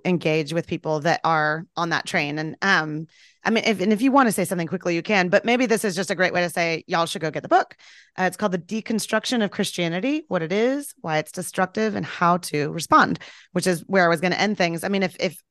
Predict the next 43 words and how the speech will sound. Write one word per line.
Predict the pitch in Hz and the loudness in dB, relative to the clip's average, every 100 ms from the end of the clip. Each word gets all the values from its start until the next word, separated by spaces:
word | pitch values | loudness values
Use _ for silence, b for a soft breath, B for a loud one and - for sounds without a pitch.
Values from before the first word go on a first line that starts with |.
| _ - | _ 0
either | 247 277 | 4 4
of | |
you | 208 | 4
wants | 208 208 - | 2 2 0
to | |
just | 165 156 | -12 -6
give | - 170 | -4 -4
a | |
quick, | - - 240 240 202 | -6 2 2 4 4
like, | 185 175 - B B B _ | 6 6 -2 B B B _
one | 190 190 226 247 247 | -4 2 4 4 6
nugget | 233 220 220 - | 6 6 4 0
to | 208 | -4
think | - 214 | -2 0
about | 214 190 185 - | 2 4 4 4
as | 190 196 190 | 0 0 0
you | 208 | 0
are | 185 | 2
responding | 180 - 180 175 | 0 -2 -4 -4
to | 170 | -6
friends | 180 170 170 151 | -2 0 0 -4
that | 160 | -2
are | 156 151 156 | -2 -2 -6
maybe | 160 170 165 - _ | -8 -8 -10 -12 _
starting | - - 170 180 | -6 0 2 2
to | - | 0
toy | - 254 233 | 2 4 4
with | 208 | 0
deconstruction, | 180 175 - 160 - 160 156 b b b | -4 -6 -2 -4 0 -2 -4 b b b
that | 202 - | 2 4
would | 175 | 4
be | |
great. | 165 180 170 | 4 4 4
And | 165 | 2
then | 165 | 0
I'll, | 160 156 | 2 0
I'll | - | -2
go | 160 | -4
ahead | 156 160 | -4 -4
and | 151 | -8
close | 175 156 | -8 -6
this | 147 | 2
out. | 156 131 | 4 4